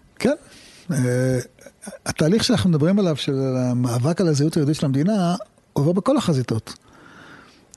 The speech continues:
ואלה שחושבים שצריך להפוך את המדינה לכל אזרחיה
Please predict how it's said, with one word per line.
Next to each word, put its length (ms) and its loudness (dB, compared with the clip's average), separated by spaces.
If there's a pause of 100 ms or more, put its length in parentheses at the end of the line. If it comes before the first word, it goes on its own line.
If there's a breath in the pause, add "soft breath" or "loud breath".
(120)
ואלה 1200 0
שחושבים 540 0
שצריך 320 -2
להפוך 280 -2
את 80 -2
המדינה 200 0
לכל 260 0
אזרחיה 500 -2